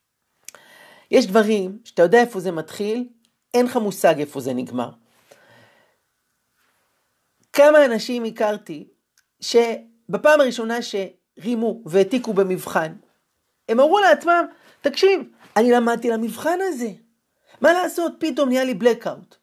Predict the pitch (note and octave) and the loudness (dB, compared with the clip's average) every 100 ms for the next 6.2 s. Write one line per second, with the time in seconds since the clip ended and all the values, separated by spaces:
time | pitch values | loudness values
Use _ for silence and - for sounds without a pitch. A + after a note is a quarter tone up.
0 | _ - A#3 D4 - B3 A3+ - C4 B3+ | _ -6 0 -2 -2 -10 -6 0 2 2
1 | A3 - - G3 F3+ - _ _ _ _ | -2 -6 0 0 0 -4 _ _ _ _
2 | _ _ _ _ _ _ _ _ _ - | _ _ _ _ _ _ _ _ _ -8
3 | G#3 A#3 D#4 C4+ G3 G#3 B3+ A#3 F3+ D3 | 0 2 2 2 -2 -6 -6 -4 -6 -4
4 | F#3 G#3+ D#3 G#3+ G3 - F#3+ A3+ A3+ A3+ | -4 -8 -10 -12 -12 -14 -2 2 2 0
5 | F#3 F#3 D#3 A3+ E4 F4 D#4 E4 D#4+ D#4+ | -4 -4 -2 0 0 0 -2 -2 -2 -10
6 | D4+ D#4+ | -6 -8